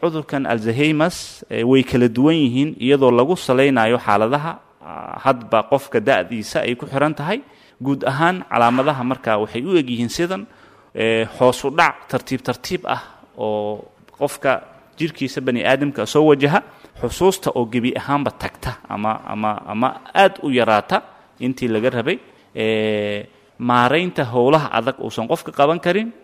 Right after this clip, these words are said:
lahjada ama hadalka luqadda oo qofka lumiya, fahamka iyo qaabka muuqaalka jirka oo qofka uu lumiya, dhaqanka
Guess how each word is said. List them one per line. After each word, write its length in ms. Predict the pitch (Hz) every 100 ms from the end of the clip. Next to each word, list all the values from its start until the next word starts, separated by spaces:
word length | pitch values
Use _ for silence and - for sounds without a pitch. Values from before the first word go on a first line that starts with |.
| - 113
lahjada 640 | 107 113 - 156 165 135
ama 180 | 123 131
hadalka 420 | 127 135 127 123
luqadda 420 | 113 107 - 135 -
oo 160 | 107
qofka 320 | - 127 -
lumiya, 500 | 101 104 107 117 175 - - _ -
fahamka 720 | - 185 147 143 131 170 190 -
iyo 240 | 110 113 110
qaabka 420 | - 151 - 127
muuqaalka 500 | 113 113 143 139 123
jirka 260 | 120 143 -
oo 100 | 95
qofka 300 | 156 - -
uu 180 | 78 107
lumiya, 400 | 117 117 131 185 - _ _ -
dhaqanka 420 | 170 165 160 156